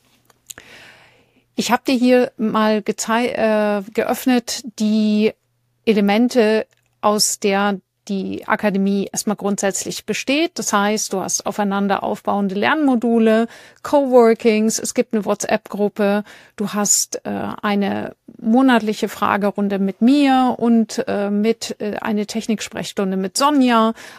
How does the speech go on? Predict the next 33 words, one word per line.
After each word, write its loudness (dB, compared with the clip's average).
Alles 0
wird -4
aufgezeichnet. 0
Das -8
kannst -6
du -4
dir -6
alles 2
ganz 0
ausführlich -2
auf 0
der 0
Verkaufsseite -2
w 2
w 0
w 2
fevo 0
angels 0
punkt -4
d -2
e -2
slash -2
akademie -4
zwei -2
anschauen. -2
Übrigens, -2
falls -2
du -2
das 2
hier -4
als -6
Podcast -6
hörst, 2